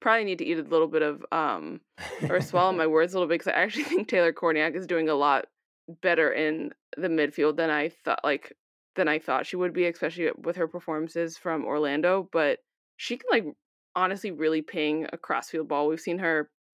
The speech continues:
Speaker 1: combine with Alex Morgan a few separate times doing, um, pinging a crossfield ball and things like that. So I feel like I, I was like, "I need to swallow my words a little bit," um, 'cause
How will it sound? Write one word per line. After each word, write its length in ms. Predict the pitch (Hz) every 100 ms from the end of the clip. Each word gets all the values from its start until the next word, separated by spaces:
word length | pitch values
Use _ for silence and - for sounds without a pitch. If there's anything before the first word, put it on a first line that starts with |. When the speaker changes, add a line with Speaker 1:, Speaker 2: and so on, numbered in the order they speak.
| -
Speaker 1:
combine 300 | 202 196 170
with 140 | 175
Alex 360 | - 156 160 -
Morgan 560 | 156 156 180 180 190 190 _ _ _ -
a 60 |
few 180 | 196 202
separate 360 | 202 196 196 -
times 540 | 196 190 190 196 202 - -
doing, 520 | 196 190 190 190 180 -
um, 400 | 175 170 170 -
pinging 320 | - 208 180 185
a 60 |
crossfield 520 | 180 185 190 - 185
ball 220 | 185 180 185
and 100 | 190
things 200 | 196 196
like 180 | 196
that. 300 | 208 208 -
So 380 | - 170 160 165 _ _ _ -
I 80 | 185
feel 140 | 196
like 120 | 185
I, 180 | 165 160 156 _ _ _ -
I 120 | 170
was 120 | 170
like, 140 | 160 151
"I 60 |
need 160 | 170 165
to 60 |
swallow 260 | 165 170 156
my 100 | 147
words 240 | 131 110
a 40 | -
little 120 | -
bit," 300 | - 107 - -
um, 240 | 160 98 -
'cause 440 | 160 151 -